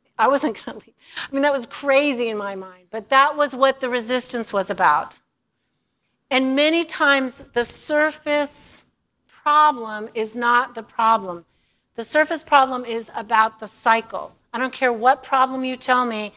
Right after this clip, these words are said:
I will put it into the cycle because it's all the same thing.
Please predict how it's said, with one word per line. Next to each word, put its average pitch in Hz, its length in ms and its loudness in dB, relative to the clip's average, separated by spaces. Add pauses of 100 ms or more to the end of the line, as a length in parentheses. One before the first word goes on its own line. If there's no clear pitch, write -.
(300)
I 233 120 4
will 240 120 2
put 262 260 -4
it 269 120 -2
into 254 280 -4
the 226 80 -8
cycle 226 500 0
because 214 340 -6
it's - 180 -10 (100)
all 233 420 2
the 226 120 -6
same 214 380 -2
thing. 175 380 -8